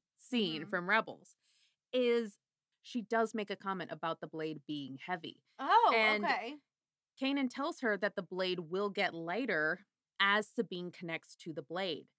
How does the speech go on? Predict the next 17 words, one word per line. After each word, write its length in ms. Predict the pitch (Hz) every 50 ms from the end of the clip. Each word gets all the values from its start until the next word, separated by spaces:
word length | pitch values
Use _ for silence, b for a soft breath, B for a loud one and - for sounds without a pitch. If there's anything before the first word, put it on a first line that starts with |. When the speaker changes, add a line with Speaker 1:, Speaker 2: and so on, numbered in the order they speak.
| _ _ _ _
Speaker 1:
That 280 | 220 214 214 233 240 240
Speaker 2:
Ah. 140 | 214 185 208
Speaker 1:
she 220 | 202 - - 226 220
can 340 | - 233 226 214 185 156 165
wield 360 | 196 226 269 302 302 269 202
it 180 | 180 170 165 - 165
when 220 | 175 185 185 190
she 180 | 180 - - 196
allows 500 | 180 170 175 175 170 170 190 208 202 -
it 120 | 190 - -
to 100 | - 165
become 400 | 170 170 - - 180 165 165 156 -
a 60 | 160
part 300 | - _ - 170 156 147
of 80 | 139 - _
her. 160 | - - - _ _ _ _ _ _ _ _ _ _ _ -
Speaker 2:
Okay, 340 | 285 285 277 285 302 285